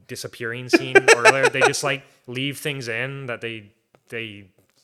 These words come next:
Speaker 1: don't make any sense later.
Speaker 2: Yeah, yeah, that makes sense.
Speaker 1: Yeah, but so they end up going, finishing their flight to Paris for some reason after this horrible near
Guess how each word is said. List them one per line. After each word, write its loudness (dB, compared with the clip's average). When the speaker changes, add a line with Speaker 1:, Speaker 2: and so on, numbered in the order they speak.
Speaker 1:
don't -4
make -6
any -4
sense -2
later. -6
Speaker 2:
Yeah, 10
yeah, 6
that 8
makes 0
sense. 2
Speaker 1:
Yeah, -4
but -8
so -2
they 4
end 4
up 4
going, 2
finishing -2
their -2
flight -4
to -12
Paris -4
for -10
some -6
reason -8
after -4
this -8
horrible -6
near -12